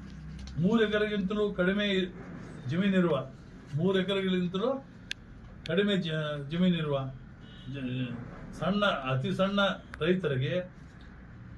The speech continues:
ಅವರ ಭಾಗದ, ಅವರ ಭಾಗದಲ್ಲಿ ಹಂಚಲಿಕ್ಕೆ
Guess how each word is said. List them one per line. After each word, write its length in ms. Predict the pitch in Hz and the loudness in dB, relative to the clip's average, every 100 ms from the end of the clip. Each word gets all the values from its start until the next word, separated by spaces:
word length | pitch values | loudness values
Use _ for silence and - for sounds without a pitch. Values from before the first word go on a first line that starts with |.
| - - - | -16 -16 0
ಅವರ 220 | - 185 | 6 8
ಭಾಗದ, 360 | 175 151 190 202 | 8 6 2 2
ಅವರ 340 | 151 160 185 | 2 4 4
ಭಾಗದಲ್ಲಿ 540 | 175 170 196 185 160 120 - - - - - - - - - - - - - - - - - - - - - - - - - - - - - - - - - - | 4 4 4 2 2 0 -8 -18 -20 -20 -20 -20 -20 -20 -20 -20 -20 -12 -12 -12 -18 -18 -20 -20 -20 -18 -18 -18 -18 -18 -18 -16 -16 -16 -16 -16 -16 -14 -14 2
ಹಂಚಲಿಕ್ಕೆ 840 | 165 190 233 196 190 147 127 - | 6 6 6 4 4 0 0 -4